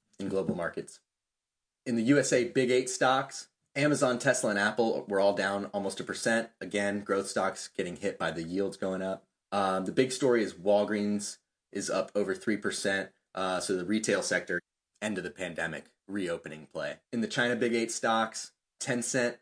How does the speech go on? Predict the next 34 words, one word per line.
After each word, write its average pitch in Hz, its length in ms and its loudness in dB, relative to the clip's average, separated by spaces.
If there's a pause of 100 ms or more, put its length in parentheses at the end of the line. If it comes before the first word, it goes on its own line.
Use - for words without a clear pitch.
(140)
was 92 340 -6 (100)
down 101 300 4
almost 95 400 -4
eight 104 240 0
percent, 107 560 -2 (180)
and 90 200 -6
Tencent 104 400 -2
Music 95 280 -4
was 90 120 -6
down 90 260 0
almost 87 460 -6 (340)
five 87 240 0
percent, 110 420 0 (240)
and 90 220 -2
J 104 220 2
D 101 180 0
was 90 220 -2
down 85 400 -2 (480)
almost 90 600 -2
seven 90 380 0
percent. 78 380 -4 (560)
Across 104 400 0
the 101 80 -2
board, 92 260 0
the - 60 -6
Big 92 180 -2
Eight 85 280 -2 (120)
China 87 240 -2
stocks 85 340 -4
were 73 220 -6
all 90 240 2
in 85 100 -6
the 80 60 -8
red. 71 280 -4